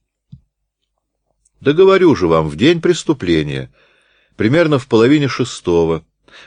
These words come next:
пока барышня гуляла с отцом перед обедом, обедали они в тот день в лаборатории. На другой день, когда приехал следователь,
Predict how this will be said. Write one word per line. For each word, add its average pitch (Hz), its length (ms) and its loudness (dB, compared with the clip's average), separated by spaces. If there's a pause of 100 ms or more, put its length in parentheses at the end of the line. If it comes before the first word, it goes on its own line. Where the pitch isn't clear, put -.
пока 104 260 0
барышня 113 560 -2
гуляла 92 420 0
с - 140 -8
отцом 98 460 -4
перед 104 260 -6
обедом, 95 500 -4 (600)
обедали 107 540 0
они 76 240 -4
в - 100 -18
тот 76 200 -4
день 71 200 -4
в 67 80 -8
лаборатории. 76 800 -4 (880)
На 110 100 -2
другой 156 360 4
день, 110 180 0
когда 92 320 0
приехал 90 500 -4
следователь, 113 800 -2